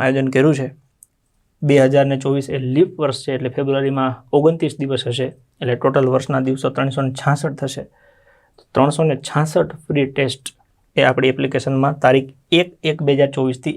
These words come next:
એકત્રીસ બાર બે હજાર ચોવીસ સુધી રોજ આવશે. આ ટેસ્ટ દરરોજ સાંજે તમે સાત વાગે એપ્લિકેશનમાં આપી શકશો. કઈ તારીખથી? એક એક બે હજાર ચોવીસથી. રોજ સાંજે સાત વાગે તમારા મોબાઈલમાં નોટિફિકેશન આવશે,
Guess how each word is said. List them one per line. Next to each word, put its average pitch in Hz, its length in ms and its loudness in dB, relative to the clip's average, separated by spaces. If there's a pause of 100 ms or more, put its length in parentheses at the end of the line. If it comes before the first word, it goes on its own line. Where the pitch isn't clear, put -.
એકત્રીસ 143 440 -4
બાર 135 200 4
બે 135 120 0
હજાર 131 180 0
ચોવીસ 135 300 -4
સુધી 139 220 -2 (680)
રોજ 139 140 6 (140)
આવશે. 117 240 0 (680)
આ 156 140 6
ટેસ્ટ 175 380 4
દરરોજ 160 260 6
સાંજે 156 300 4
તમે 151 240 0
સાત 147 240 2
વાગે 147 180 2 (140)
એપ્લિકેશનમાં 139 640 -6 (100)
આપી 143 220 -2
શકશો. 139 260 -6 (480)
કઈ 147 180 4
તારીખથી? 147 380 4 (360)
એક 151 200 0 (160)
એક 143 200 -2
બે 131 100 0
હજાર 131 200 2 (200)
ચોવીસથી. 123 480 -4 (760)
રોજ 147 260 4
સાંજે 135 300 0
સાત 143 200 2
વાગે 131 160 -2
તમારા 131 360 -2
મોબાઈલમાં 131 420 -2
નોટિફિકેશન 135 600 -2
આવશે, 160 180 -2